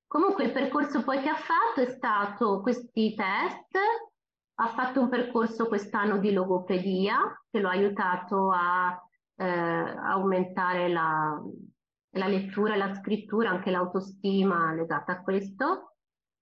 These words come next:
e, mm, e anche ha fatto i piccoli gruppi che sono stati molto utili, tra l'anno sco-, l'anno scorso li ha fatti.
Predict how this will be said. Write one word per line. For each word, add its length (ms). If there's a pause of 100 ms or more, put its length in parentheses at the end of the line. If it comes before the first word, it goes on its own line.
e, 760
mm, 760 (260)
e 120
anche 360
ha 120
fatto 280
i 80
piccoli 480
gruppi 760
che 100
sono 280
stati 380
molto 500
utili, 640 (720)
tra 400
l'anno 280
sco-, 520
l'anno 220
scorso 500
li 100
ha 120
fatti. 580